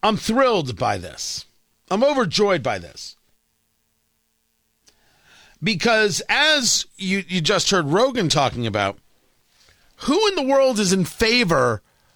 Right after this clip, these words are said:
of this butchering of children? And it is a flat-out butchering of children. Children need to be protected more often than not from themselves. And there is no doubt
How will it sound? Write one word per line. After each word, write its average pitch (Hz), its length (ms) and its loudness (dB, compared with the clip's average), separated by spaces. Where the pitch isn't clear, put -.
of 196 260 0
this 190 200 2
butchering 175 680 0
of 151 100 -2
children? 120 540 -2
And 262 120 0
it 277 80 4
is 262 140 2
a 240 60 2
flat-out 262 580 0
butchering 196 460 0
of 151 100 -6
children. 127 480 -4
Children 311 360 0
need 285 140 0
to 226 60 -4
be 247 80 0
protected 202 440 -2
more 208 160 2
often 185 200 0
than 175 100 0
not 175 200 2
from 165 120 -2
themselves. 131 600 -4
And 208 220 2
there 208 200 4
is 175 200 2
no 285 460 2
doubt 220 840 -2